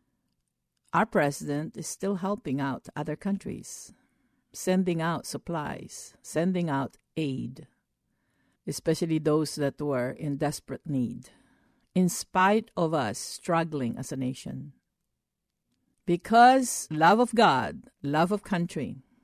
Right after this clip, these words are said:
and love of family, we still can render aid to other countries who are in need, in spite of the challenges that we face here at home.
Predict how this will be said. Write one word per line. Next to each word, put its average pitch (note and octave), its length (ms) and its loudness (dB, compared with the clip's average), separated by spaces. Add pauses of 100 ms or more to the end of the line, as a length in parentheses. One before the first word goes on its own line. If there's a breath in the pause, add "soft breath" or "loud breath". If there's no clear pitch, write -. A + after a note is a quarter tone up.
(120)
and C#3+ 220 -2
love F3+ 160 4
of G3+ 100 -2
family, C3+ 640 -8 (1160 soft breath)
we E3 100 -2
still A3+ 240 0
can A3+ 240 2
render G3 400 2
aid D#3+ 260 0
to - 140 -8
other D3 280 0
countries - 920 -8 (100)
who D3 160 -6
are C#3+ 120 0
in C#3+ 180 -2
need, B2+ 420 -2 (560)
in D#3+ 80 -2
spite D#3+ 520 0
of D#3 140 -6
the D3+ 100 -4
challenges D3 840 -4
that D3 220 -6
we C#3 100 -6
face B2+ 380 -8
here B2+ 180 -6
at A#2+ 120 -8
home. D3 440 -6